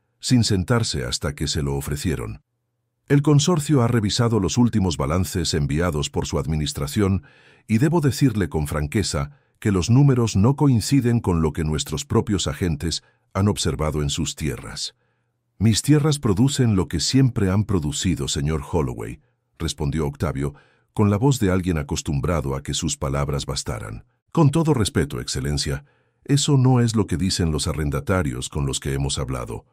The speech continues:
contestó Holloway, abriendo su maletín y extendiendo sobre el escritorio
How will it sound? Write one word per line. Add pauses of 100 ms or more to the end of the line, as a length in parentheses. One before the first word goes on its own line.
(480)
contestó
Holloway, (280)
abriendo
su
maletín
y
extendiendo
sobre
el
escritorio